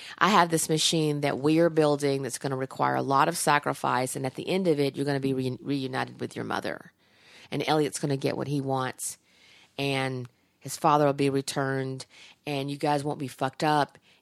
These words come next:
and then you'll be together if you love each other." Like, Angela in her own mind is thinking, "Then Elliot won't be fucked up, and I won't be fucked up, and,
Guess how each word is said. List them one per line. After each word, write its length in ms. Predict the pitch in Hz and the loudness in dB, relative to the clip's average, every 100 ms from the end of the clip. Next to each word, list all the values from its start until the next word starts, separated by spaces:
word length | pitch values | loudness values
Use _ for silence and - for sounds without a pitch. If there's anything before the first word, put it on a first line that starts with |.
| - | -6
and 320 | 143 139 139 | -4 -4 -4
then 160 | 139 147 | -2 2
you'll 120 | 160 | 2
be 160 | 185 202 | 4 4
together 440 | 202 214 220 214 | 6 6 6 4
if 140 | 208 | 2
you 120 | 220 208 | 0 4
love 200 | 233 214 | 4 4
each 140 | 165 | 0
other." 280 | 143 131 120 | 0 0 0
Like, 260 | 123 123 - | 0 0 0
Angela 320 | 233 226 220 | 0 0 -2
in 60 | 190 | 2
her 120 | 185 | 2
own 120 | 185 | 4
mind 200 | 180 165 | 2 0
is 80 | 151 | -2
thinking, 320 | 151 151 143 - - - | -6 -6 -6 -8 -6 0
"Then 120 | 214 | 4
Elliot 260 | 233 247 170 | 6 6 4
won't 140 | 175 | 0
be 80 | 151 | -2
fucked 240 | 139 - | -4 -4
up, 140 | 135 - | -6 0
and 80 | |
I 100 | - | 2
won't 160 | 233 170 | 2 2
be 80 | 147 | -2
fucked 300 | - 139 139 | -2 -4 -4
up, 160 | 135 | -4
and, 240 | 135 131 | -4 -6